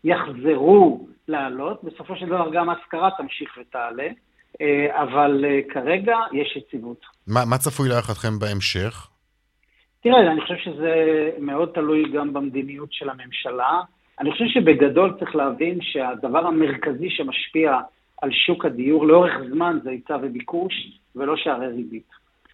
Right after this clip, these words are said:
Speaker 1: שערי ריבית מהווים חסם רגעי לאנשים מסוימים, אבל בסופו של דבר, מי שצריך דירה חייב לקנות דירה, או חייב לשכור דירה. ואם אין דירות, המחירים יעלו.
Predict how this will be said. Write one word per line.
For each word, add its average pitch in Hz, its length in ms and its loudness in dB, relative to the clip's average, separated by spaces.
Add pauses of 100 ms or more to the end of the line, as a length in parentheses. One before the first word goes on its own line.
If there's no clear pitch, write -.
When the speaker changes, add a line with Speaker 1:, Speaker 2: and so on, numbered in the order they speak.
(100)
Speaker 1:
שערי 165 340 2
ריבית 180 320 2
מהווים 151 400 0
חסם 165 440 -2
רגעי 160 520 0
לאנשים 135 440 0
מסוימים, 135 580 -4
אבל 160 140 -2
בסופו 139 420 -4
של 160 180 -2
דבר, 139 380 2 (380)
מי 160 80 0
שצריך 170 480 -2
דירה 151 280 6
חייב 156 160 4
לקנות 156 320 -2
דירה, 139 280 2
או 135 100 2
חייב 139 200 0
לשכור 175 360 -2
דירה. 127 240 -6 (500)
ואם 160 360 -4
אין 190 220 6
דירות, 156 380 4
המחירים 175 440 -2
יעלו. 196 440 4